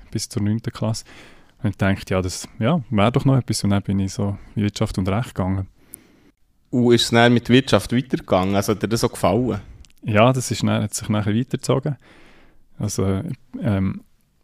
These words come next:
Speaker 1: ich habe immer gerne eben so verschiedene Sachen gehabt und am liebsten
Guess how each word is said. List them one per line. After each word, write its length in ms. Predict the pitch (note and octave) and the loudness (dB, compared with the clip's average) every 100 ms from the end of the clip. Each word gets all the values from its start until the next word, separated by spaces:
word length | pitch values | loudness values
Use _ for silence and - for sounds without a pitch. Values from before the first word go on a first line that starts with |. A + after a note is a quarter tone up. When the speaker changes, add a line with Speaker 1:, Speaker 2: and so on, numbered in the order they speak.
| _ _ | _ _
Speaker 1:
ich 120 | - G#2+ | -2 2
habe 180 | A#2 - | 2 0
immer 240 | B2 C#3 | 2 4
gerne 380 | C3+ - A#2 B2+ | 2 4 6 6
eben 100 | A#2+ | 4
so 280 | A2+ A#2 A2+ - | 2 2 0 -4
verschiedene 480 | - A2 B2 C#3 | -4 -2 2 2
Sachen 320 | C3+ B2+ C3+ C3 | 2 0 0 -2
gehabt 240 | C3+ C3 | 2 2
und 360 | G#2+ F#2+ - - | 2 -2 -6 -6
am 80 | A#2 | -2
liebsten 600 | G#2 A2+ - G2+ F#2+ F2+ | -2 -2 -2 -2 0 -2